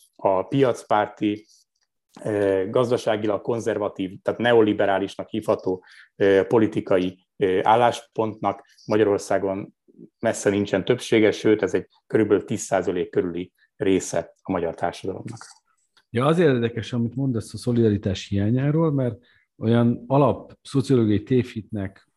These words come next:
Speaker 2: tűnik ezek alapján, hogy minél kisebb egy közösség, annál inkább összetartó.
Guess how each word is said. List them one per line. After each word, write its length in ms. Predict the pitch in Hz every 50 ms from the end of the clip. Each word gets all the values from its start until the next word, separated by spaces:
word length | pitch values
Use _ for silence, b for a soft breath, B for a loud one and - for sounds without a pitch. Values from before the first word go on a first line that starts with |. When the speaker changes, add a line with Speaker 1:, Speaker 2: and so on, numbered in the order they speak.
| _ _
Speaker 2:
tűnik 320 | - 120 117 113 104 -
ezek 280 | 101 92 98 101 - -
alapján, 560 | 123 127 139 135 - 156 156 151 151 151 139 B B B B B B
hogy 80 | - 104
minél 240 | 120 135 131 117 -
kisebb 440 | - 123 113 - - 117 101 87
egy 140 | 101 95 -
közösség, 640 | - - 113 117 123 113 - - - 110 107 104 -
annál 300 | 113 107 104 101 95 95
inkább 320 | 92 90 - 98 92 92
összetartó. 680 | 95 90 - - 92 - - 82 85 85 - - 95